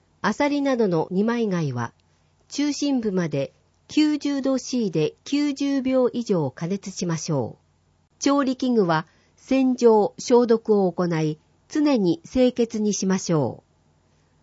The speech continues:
う。ノロウイルスには、次亜塩素酸ナトリウム、塩素系漂白剤の成分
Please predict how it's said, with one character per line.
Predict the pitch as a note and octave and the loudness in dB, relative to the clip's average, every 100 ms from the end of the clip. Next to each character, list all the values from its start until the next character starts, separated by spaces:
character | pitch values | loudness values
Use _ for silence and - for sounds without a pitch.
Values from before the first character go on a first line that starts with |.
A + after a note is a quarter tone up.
| _ _ G#3 | _ _ 4
う。 | |
ノ | A3+ | 4
ロ | D4+ D#4 | 4 2
ウ | D4+ | 2
イ | C#4+ | 0
ル | A3+ | -2
ス | - F#3+ | -2 0
に | E3+ | 0
は、 | D3 C3+ _ _ _ - | -2 -4 _ _ _ -6
次 | G3 | 0
亜 | C4+ D4 | 2 2
塩 | C#4 C#4 | 0 -2
素 | C4+ | -2
酸 | C4 A#3+ A#3+ | -2 0 0
ナ | A3 | -2
ト | G#3 G3+ | 0 0
リ | G3 E3+ | 2 0
ウ | |
ム、 | A#2+ A#2+ - _ _ _ _ _ _ | -2 -8 -12 _ _ _ _ _ _
塩 | A#3 C4 | 0 0
素 | - A#3+ | -2 0
系 | A#3 A3+ | 2 2
漂 | A3 A3 A3 | 4 2 2
白 | G#3 G3+ | -2 -4
剤 | G3 D#3 | -4 -4
の | C3 | -6
成 | B2+ F3 D#3 | -6 -4 -4
分 | C3 - | -6 -12